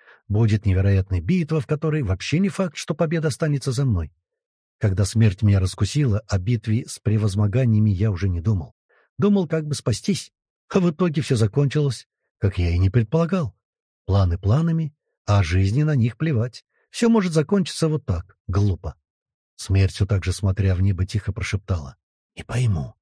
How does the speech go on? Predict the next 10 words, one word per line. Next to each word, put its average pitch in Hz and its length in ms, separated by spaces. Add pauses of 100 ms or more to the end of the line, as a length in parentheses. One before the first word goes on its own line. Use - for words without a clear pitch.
(380)
Всё - 180
было 180 220
рассчитано, 117 580
и - 20
я 160 200
всё 175 160
делала 165 340
верно». 87 400 (680)
Рассчитано. 92 600 (100)
Хм, 104 220